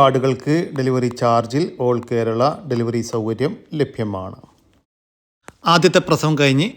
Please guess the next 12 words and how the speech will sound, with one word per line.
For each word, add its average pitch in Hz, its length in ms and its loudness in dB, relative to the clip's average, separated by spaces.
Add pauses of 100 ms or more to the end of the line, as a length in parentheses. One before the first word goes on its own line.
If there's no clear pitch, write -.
(120)
അതിലെ 139 200 2 (100)
കുട്ടികളെ 131 400 -4
പിരിച്ച 120 220 -6 (640)
ചെറിയൊരു 190 440 6
പാലാട് 110 400 0
വിൽപ്പനക്ക്. 117 480 -4 (4000)
ആദ്യത്തെ 127 260 -2
പ്രസവത്തിൽ 120 480 -6
രണ്ട് 117 220 -2
കുട്ടികളുണ്ടായിരുന്നു 107 640 -6
എന്നാണ് 101 260 -8
പാർട്ടി 101 200 -12